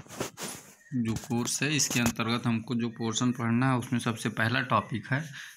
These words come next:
theory का, importance of vegetables and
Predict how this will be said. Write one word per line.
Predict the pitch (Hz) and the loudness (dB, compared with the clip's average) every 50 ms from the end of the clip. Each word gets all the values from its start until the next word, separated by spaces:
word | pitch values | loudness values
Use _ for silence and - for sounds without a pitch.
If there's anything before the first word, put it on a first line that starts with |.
| - _ - - | -20 _ -4 0
theory | - 107 104 104 107 101 | 2 4 4 4 2 2
का, | - - 139 156 156 - - - | 2 -2 -2 -4 -4 -8 -2 0
importance | 117 107 104 - 110 107 104 104 101 - 120 120 117 | 0 2 2 2 4 4 4 4 4 2 2 2 2
of | - 117 110 | 2 2 2
vegetables | 107 107 110 101 101 - - 104 101 104 123 131 - - - - | 2 2 0 -2 -2 -2 -2 0 0 0 -2 -4 -6 -6 -2 0
and | 110 113 113 | 2 2 2